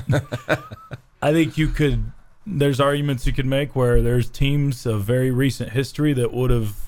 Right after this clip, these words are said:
Speaker 2: lost that game, that wouldn't have been able to go grab it at the end like that. Um,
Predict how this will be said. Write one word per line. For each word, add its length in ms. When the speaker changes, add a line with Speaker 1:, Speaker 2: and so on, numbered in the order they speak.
Speaker 2:
lost 340
that 240
game, 280
that 120
wouldn't 360
have 260
been 120
able 200
to 100
go 300
grab 320
it 80
at 140
the 140
end 180
like 260
that. 320
Um, 480